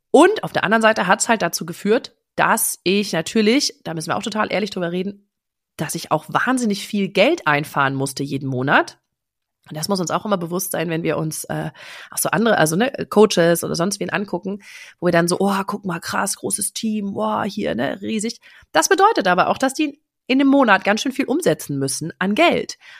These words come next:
weil natürlich jeder bezahlt werden darf, was ja auch total schön ist. Nur dann geht es los, dass du dieser Möhre hinterher rennst, die an so einer Angel hängt, wo du denkst, „Jetzt muss ich aber laufen.“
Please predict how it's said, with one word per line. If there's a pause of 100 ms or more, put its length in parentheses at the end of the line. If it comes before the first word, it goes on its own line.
(180)
weil
natürlich
jeder
bezahlt
werden
darf, (220)
was
ja
auch
total
schön
ist. (180)
Nur (160)
dann
geht
es
los,
dass
du
dieser
Möhre
hinterher
rennst,
die
an
so
einer
Angel
hängt,
wo
du
denkst,
„Jetzt
muss
ich
aber
laufen.“